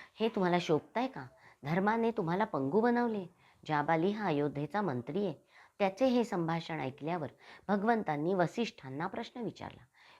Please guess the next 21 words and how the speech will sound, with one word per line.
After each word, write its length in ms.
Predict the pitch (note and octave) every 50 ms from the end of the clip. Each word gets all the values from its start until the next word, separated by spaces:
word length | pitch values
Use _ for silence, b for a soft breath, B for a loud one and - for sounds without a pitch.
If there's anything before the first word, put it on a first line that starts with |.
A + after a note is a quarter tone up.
| b F#3
"गुरुदेव, 400 | A3 B3 C4+ B3 F3 D#3 D3 D#3+ - - b b b b
या 180 | A3 B3 C#4
माणसाला 640 | C4 A3+ G3 E3 D#3 - - F#3+ F#3 E3 C#3 C3 C#3+ - B B B B G#3+
मंत्रिमंडळात 720 | A3+ A#3 A3+ B3+ B3 C#4+ C4+ G#3+ E3 D#3 D#3 E3+ F#3 G#3 G3+ - -
कोणी 220 | A#3 A#3+ B3+ B3+
घेतले? 420 | A#3 A#3 A3+ - - A3 G#3+ - b b b b b b D3+ C#3+
ज्याला 380 | E3 F#3 D#3+ D#3+ E3 F3 G#3 A#3+
धर्माचा 540 | G#3 E3+ D3 C#3+ D3 D#3 D#3 - - D#3 D3
विश्वास 480 | D3 C3+ - - - E3 A3 - - -
नाही, 140 | A#2+ - - _ B B B B B D#3
ज्याला 320 | E3+ G3+ G3 G3 G3 G3
व 60 | F#3 F3
शास्त्राचा 640 | F3 - E3 D3 - - - F3 F#3 G#3+ G#3 C#4+ C#4+
विश्वास 460 | B3+ G#3 E3+ - - C#3+ C3+ C3+ - -
नाही, 160 | C#3 C3+ C3 C3 B B B B B B
असा 260 | G3+ G3+ - C4+ C4
मनुष्य 480 | A#3 F3+ D#3+ D#3 D#3 D3 - - E3+ F#3+ - B B B B
अयोध्येच्या 720 | B A3 B3 B3+ B3+ B3 - D3+ D#3+ E3 D#3+ - F#3+ G3+
मंत्रिमंडळात 800 | G#3+ F#3+ D3+ D3 - E3 F#3+ G3 F3 C#3+ C3 C3 C#3+ D3 D#3+ E3+ - - -
आला 220 | G#3 G#3+ A3 B3
कसा?" 380 | A#3+ - G#3 F3+ - - E3+